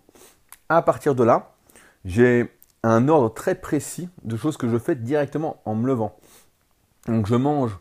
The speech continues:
en général un fruit et je prends un verre d'eau. Mais ça, c'est plus une sorte de rituel que de la discipline, hein, ça n'a pas particulièrement d'intérêt. Et je vais, euh, je sais pas si ça vous intéresse, mais comme on est dans le sujet, je vais continuer là-dessus. C'est une petite connerie de ce que je fais moi,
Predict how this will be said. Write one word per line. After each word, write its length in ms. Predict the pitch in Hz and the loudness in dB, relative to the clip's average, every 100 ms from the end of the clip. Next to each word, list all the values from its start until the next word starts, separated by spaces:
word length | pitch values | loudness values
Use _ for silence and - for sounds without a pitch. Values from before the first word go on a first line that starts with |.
| _ _ _ - | _ _ _ -6
en 120 | 113 | -4
général 460 | 123 135 131 135 131 | 0 2 4 4 2
un 140 | 120 | -4
fruit 440 | 120 - 147 151 139 _ _ _ - | -4 -2 -2 -2 -6 _ _ _ -6
et 180 | 110 110 | -2 -2
je 80 | |
prends 340 | - 120 127 117 | -2 -2 0 2
un 60 | |
verre 220 | 107 110 110 | 2 2 2
d'eau. 200 | 156 - _ _ - | -2 -4 _ _ -6
Mais 80 | 104 | 0
ça, 120 | 143 | 2
c'est 140 | 131 113 | 2 -2
plus 300 | 131 120 117 | -4 -8 -6
une 100 | 113 | -2
sorte 160 | 120 | -2
de 80 | 113 | 0
rituel 580 | 110 113 - 127 139 - | 0 -2 -2 -2 -2 -6
que 140 | - | -6
de 80 | 110 | -2
la 80 | 110 | -2
discipline, 500 | 107 - 107 147 127 | -4 -10 -6 -4 -2
hein, 120 | 120 | -2
ça 100 | 113 | -4
n'a 80 | 98 | -4
pas 140 | 110 | -6
particulièrement 460 | - - - 110 113 | -8 -12 -6 -4 0
d'intérêt. 460 | 110 113 123 202 _ _ _ _ _ _ - | 0 2 0 0 _ _ _ _ _ _ -4
Et 260 | 156 226 - _ _ _ _ | 0 0 -2 _ _ _ _
je 100 | 110 | -4
vais, 300 | 120 160 - _ _ _ - | 0 0 -2 _ _ _ -4
euh, 520 | 104 101 95 92 87 - _ _ _ | 0 2 2 2 -2 -6 _ _ _
je 60 | - | -8
sais 60 | |
pas 80 | 117 | -4
si 60 | 113 | 0
ça 60 | |
vous 40 | 113 | 0
intéresse, 380 | 110 143 139 | 2 2 2
mais 160 | 104 90 | -2 -8
comme 240 | - 120 | -4 -2
on 100 | 113 | 0
est 60 | 113 | 0
dans 80 | 107 | 0
le 60 | |
sujet, 300 | 104 110 131 120 | -2 0 2 2
je 40 | |
vais 120 | 107 | 0
continuer 320 | 104 101 117 | -2 -2 -2
là-dessus. 260 | 110 - 170 | -2 -2 -8
C'est 140 | - | -6
une 60 | 101 | -8
petite 200 | - - | -8 -2
connerie 320 | 120 110 127 | 0 2 0
de 100 | 113 | 0
ce 80 | 95 | -2
que 80 | 110 | -4
je 80 | - | -2
fais 120 | 107 | -2
moi, 360 | 113 170 - | -2 -2 -6